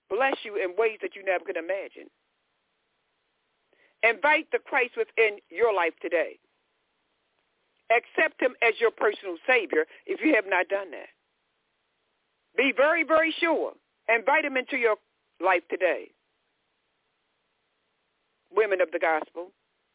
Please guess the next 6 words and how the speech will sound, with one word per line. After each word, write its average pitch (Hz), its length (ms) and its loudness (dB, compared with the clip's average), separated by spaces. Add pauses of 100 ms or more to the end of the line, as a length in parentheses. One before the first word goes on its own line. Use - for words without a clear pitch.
(560)
spiritual 202 480 2
mothers, 165 440 -4 (560)
natural 185 440 0
mothers, 165 400 -2 (480)
foster 190 380 2
mothers, 165 440 -2